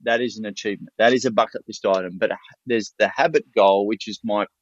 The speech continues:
you know, you're drinking a lot of water there, Sean. And for me, you know, drink four liters of water a day. That, that's a habit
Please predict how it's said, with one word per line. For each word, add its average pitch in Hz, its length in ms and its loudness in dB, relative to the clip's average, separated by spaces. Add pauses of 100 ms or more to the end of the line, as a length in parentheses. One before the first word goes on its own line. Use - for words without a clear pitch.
(140)
you 117 100 -4
know, 110 80 0
you're 113 200 0
drinking 110 320 -6
a - 20 -4
lot 107 160 4
of 98 80 0
water 110 260 4
there, 104 160 2
Sean. 110 380 -2
And 101 180 -12 (400)
for 113 60 -4
me, 120 180 4
you 139 80 4
know, 123 120 4
drink 120 300 -2
four 127 200 4
liters 117 340 4
of 113 80 -4
water 135 320 4
a 104 80 0
day. 92 260 -2
That, 117 160 2 (140)
that's 123 320 0
a 117 80 -4 (120)
habit 123 280 0